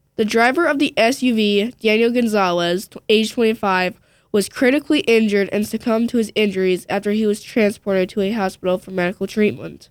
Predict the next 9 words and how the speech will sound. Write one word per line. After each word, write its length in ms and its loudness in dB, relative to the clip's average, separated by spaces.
His 160 0
siblings, 720 0
nine-year-old 500 2
Daniela, 680 2
fourteen-year-old 760 0
William, 580 2
and 200 0
twenty-three-year-old 960 0
Fabian, 680 0